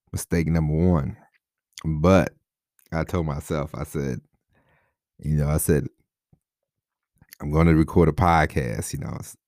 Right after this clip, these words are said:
s-, you know, I, I drug, I said, "I'm dragging myself out of bed to drive to that job. I'm definitely dragging myself downstairs to record a podcast." You know what I mean? Because,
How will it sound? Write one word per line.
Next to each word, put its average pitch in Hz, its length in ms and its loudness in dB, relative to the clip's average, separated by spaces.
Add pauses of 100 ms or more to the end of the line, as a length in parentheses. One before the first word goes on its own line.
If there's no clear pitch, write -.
(120)
s-, - 140 -18 (180)
you 78 120 -14
know, 69 80 -10
I, 73 140 -8 (120)
I 82 80 -6
drug, 82 380 0
I 80 40 -4
said, 73 300 -8 (400)
"I'm 98 200 0
dragging 98 280 6
myself 90 340 4
out 78 140 2
of 76 100 0
bed 82 440 2 (580)
to 76 100 -10
drive 80 280 -2
to - 120 -4
that 90 220 2
job. 76 480 -6 (200)
I'm 82 200 -2
definitely 85 320 0
dragging 78 320 0
myself 78 340 -2
downstairs 76 540 -4
to - 100 -10
record 78 280 -8
a - 40 -16
podcast." - 720 -10 (460)
You 82 80 0
know 90 80 6
what 90 100 6
I 87 60 4
mean? 95 260 6
Because, 82 640 0